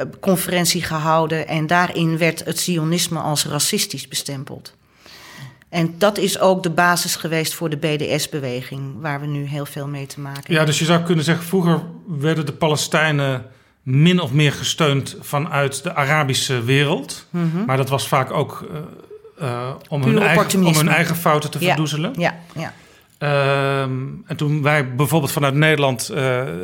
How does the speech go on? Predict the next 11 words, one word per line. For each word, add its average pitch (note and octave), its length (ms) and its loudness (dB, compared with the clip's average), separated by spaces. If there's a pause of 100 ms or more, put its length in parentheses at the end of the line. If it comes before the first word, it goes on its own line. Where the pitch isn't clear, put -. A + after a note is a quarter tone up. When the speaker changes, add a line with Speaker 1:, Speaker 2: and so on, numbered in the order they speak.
(100)
Speaker 2:
de D#3+ 80 -4
anti-apartheidsbeweging D#3 1500 0
geholpen D3 400 0
hadden D3+ 220 2
en B2 320 -4 (540)
er - 140 -4
kwam, C3+ 380 0 (600)
eh, C3 200 -4 (920)
een C#3+ 200 0
nieuw D#3 380 2
Zuid-Afrika C3 920 0